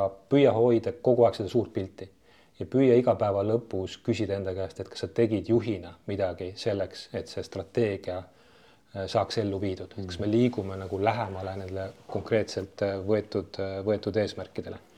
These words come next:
Speaker 2: Mhm.
Speaker 1: Et ka lihtsalt strateegia kujundamisest jääb väheks. Et on ka, on ka juhti, kes on väga head nende strateegia kujundajad, aga mõnevõrra nõrgad elluviimise juures.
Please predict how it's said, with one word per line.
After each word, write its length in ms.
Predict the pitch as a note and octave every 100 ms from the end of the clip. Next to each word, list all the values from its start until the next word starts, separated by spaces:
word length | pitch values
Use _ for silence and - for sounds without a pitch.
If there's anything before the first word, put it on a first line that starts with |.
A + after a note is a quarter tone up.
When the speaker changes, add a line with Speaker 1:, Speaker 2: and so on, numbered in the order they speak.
| -
Speaker 2:
Mhm. 340 | G2+ D#2 G#2+
Speaker 1:
Et 80 | A#2
ka 60 | C#3
lihtsalt 180 | D3 D#3+
strateegia 460 | - - E3 F#3
kujundamisest 560 | A2 A2 G2+ G2 F#2 -
jääb 120 | F#2+
väheks. 400 | G#2 G#2 - - _ _ -
Et 100 | G#2
on 160 | A#2+ A#2+
ka, 140 | A2
on 120 | G#2+ G2+
ka 80 |
juhti, 380 | A#2+ F3+ - G#2+
kes 160 | F#2+ -
on 100 | G2+
väga 200 | A2+ G#2
head 300 | A#2+ G#2 -
nende 160 | F#2+ -
strateegia 440 | - - F#2+ G#2+
kujundajad, 540 | - A3 C#3+ G2+ F#2+ - - - - -
aga 100 | G#2+
mõnevõrra 340 | A#2 C#3 G2+ G2+
nõrgad 380 | B2 C#3+ A2 G#2+
elluviimise 720 | A2 F#2 F2+ F2+ - G2 F#2 G#2+
juures. 400 | G2 F2 -